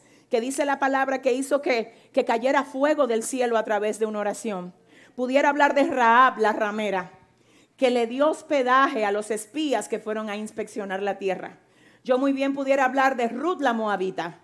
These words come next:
que entendió la visitación de Noemí en la tierra de Moab, y cuando ella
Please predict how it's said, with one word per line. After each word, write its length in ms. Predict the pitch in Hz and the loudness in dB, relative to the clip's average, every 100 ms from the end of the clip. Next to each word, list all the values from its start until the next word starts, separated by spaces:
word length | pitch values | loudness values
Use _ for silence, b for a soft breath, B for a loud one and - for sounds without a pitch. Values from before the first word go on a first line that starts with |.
| b b b | b b b
que 100 | - | 0
entendió 580 | 262 269 254 247 262 302 | 0 0 -2 -4 -2 0
la 120 | 359 | 2
visitación 760 | 294 277 277 269 254 - 294 311 | 0 -4 -6 -6 -6 -4 -4 -2
de 100 | 277 | -2
Noemí 480 | 254 247 240 285 330 | -2 -4 -2 -2 0
en 140 | 277 | 0
la 160 | 240 233 | -2 -2
tierra 320 | 262 302 277 | -2 -2 -2
de 80 | 269 | -2
Moab, 400 | 262 277 294 247 | 0 0 -2 -4
y 80 | |
cuando 400 | 214 240 233 233 | -6 -6 -4 -4
ella 340 | 240 294 349 | -2 0 0